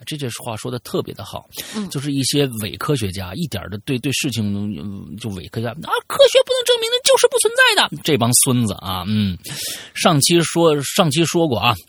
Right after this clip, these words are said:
Speaker 1: 我是土生土长的东北人，我不是灵异体质，但是从小到大也经历了几件离奇的事件。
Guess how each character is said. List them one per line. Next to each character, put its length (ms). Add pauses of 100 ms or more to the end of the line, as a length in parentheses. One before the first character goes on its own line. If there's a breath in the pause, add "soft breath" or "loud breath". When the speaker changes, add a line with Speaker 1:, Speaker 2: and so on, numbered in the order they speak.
Speaker 1:
我 100
是 160
土 240
生 160
土 160
长 160
的 80
东 180
北 120
人， 200 (460 loud breath)
我 380
不 320
是 260
灵 260
异 140
体 240
质， 180 (160)
但 160
是 120
从 380
小 200
到 180
大 200 (100)
也 200
经 280
历 120
了 100
几 220
件 220
离 140
奇 160
的 60
事 160
件。 180